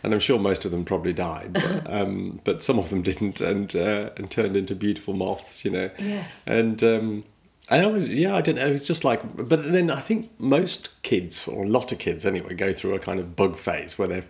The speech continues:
Speaker 1: they love insects and
Speaker 2: Dinosaurs
Speaker 1: creepy
Speaker 2: or
Speaker 1: crawlers.
Speaker 2: bugs, yeah.
Speaker 1: Or both, you know, yeah. I mean,
Speaker 2: <laughs>
Speaker 1: all of my sons, uh, three of the blighters, they've all, they're all,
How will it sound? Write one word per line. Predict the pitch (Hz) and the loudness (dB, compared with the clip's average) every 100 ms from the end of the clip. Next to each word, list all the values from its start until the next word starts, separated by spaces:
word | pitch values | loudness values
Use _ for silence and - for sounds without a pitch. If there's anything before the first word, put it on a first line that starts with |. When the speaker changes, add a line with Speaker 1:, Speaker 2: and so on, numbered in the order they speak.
| - 165 | -14 -16
Speaker 1:
they | 143 101 | -4 0
love | 107 98 | 2 2
insects | 95 87 - - - 196 | 0 -2 -6 -8 -2 2
and | 202 | 2
Speaker 2:
Dinosaurs | 208 - 180 175 180 | 2 4 4 4 2
Speaker 1:
creepy | - 175 | 2 4
Speaker 2:
or | - | 4
Speaker 1:
crawlers. | 147 | 2
Speaker 2:
bugs, | - - - - | 0 -6 -8 0
yeah. | 170 185 | 4 6
Speaker 1:
Or | |
both, | 180 220 240 160 117 - | 8 6 8 6 4 4
you | 143 | 4
know, | 117 | 6
yeah. | 98 120 156 143 | 4 6 6 6
I | |
mean, | 131 139 | 6 6
Speaker 2:
<laughs> | |
Speaker 1:
all | - 180 185 | 8 8 8
of | 156 | 6
my | 127 123 | 4 2
sons, | - 117 104 95 - | 4 2 2 -2 0
uh, | 113 113 | 0 0
three | 107 - - 120 | -6 -4 2 4
of | 107 | 4
the | 92 | 2
blighters, | 101 95 92 - 92 | 0 0 0 -8 -8
they've | - 107 | -2 0
all, | 120 127 113 - - - - - _ _ _ - - _ _ _ | 4 4 2 -2 -16 -20 -20 -20 _ _ _ -20 -20 _ _ _
they're | 123 147 | 6 8
all, | 175 | 6